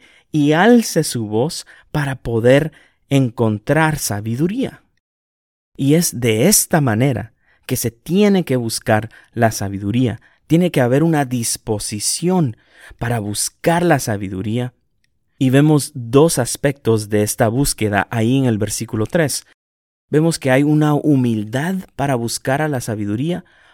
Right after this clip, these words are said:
porque tenemos que literalmente exponernos y reconocer que estamos en posición de necesitados de sabiduría. Por otro lado,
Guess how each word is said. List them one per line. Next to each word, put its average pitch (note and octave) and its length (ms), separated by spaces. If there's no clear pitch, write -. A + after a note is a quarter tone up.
porque B2 240
tenemos B2 400
que D#3 100
literalmente B2 720
exponernos E3+ 1000
y D#3 220
reconocer B2+ 1000
que C#3+ 100
estamos D#3 600
en C3+ 220
posición B2+ 840
de B2 420
necesitados B2 1120
de A#2 80
sabiduría. G2 800
Por B2+ 180
otro C3 240
lado, C#3+ 420